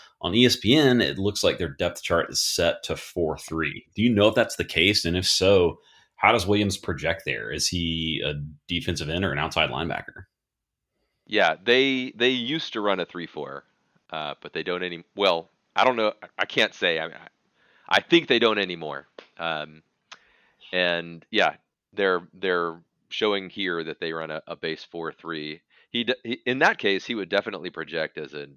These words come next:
Speaker 2: defensive end, um, a-, as a, as a pass rusher who isn't expected to have to take up, take on two offensive linemen on every play. So that puts him in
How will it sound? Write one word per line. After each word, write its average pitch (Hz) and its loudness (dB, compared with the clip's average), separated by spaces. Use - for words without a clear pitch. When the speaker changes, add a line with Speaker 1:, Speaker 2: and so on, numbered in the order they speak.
Speaker 2:
defensive 76 -14
end, 76 -14
um, 71 -12
a-, 82 -6
as 76 -6
a, 71 -8
as 85 -6
a 85 -2
pass - 0
rusher 82 -6
who 85 -10
isn't 87 -8
expected 78 -8
to 76 -8
have 76 -6
to 71 -12
take 92 -2
up, 82 -2
take - -2
on 80 0
two 90 -8
offensive 78 -8
linemen 76 -8
on 69 -20
every 71 -16
play. 71 -12
So - -12
that 90 2
puts 107 -4
him 82 -10
in 78 -16